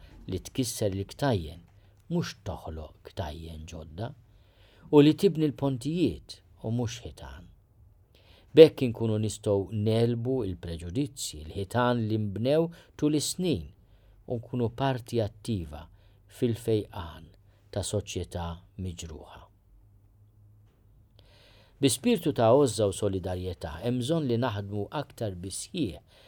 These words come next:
għal kultura li tirrispetta l-ħajja u d-dinjità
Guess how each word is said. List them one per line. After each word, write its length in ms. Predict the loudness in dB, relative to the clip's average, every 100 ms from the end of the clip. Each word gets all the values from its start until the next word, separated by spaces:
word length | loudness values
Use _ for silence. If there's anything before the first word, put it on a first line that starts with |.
| -20 -10
għal 280 | -2 0 -2 -2
kultura 800 | -4 -4 -6 -4 -2 -2 -2 -2
li 140 | -4 -4
tirrispetta 800 | -4 -2 -4 -2 -4 -4 -8 -10
l-ħajja 540 | -8 -8 -6 -4 -6 -8 -18 -20 -20 -4
u 60 | -4
d-dinjità 720 | -2 -4 -4 -4 -6 -8 -8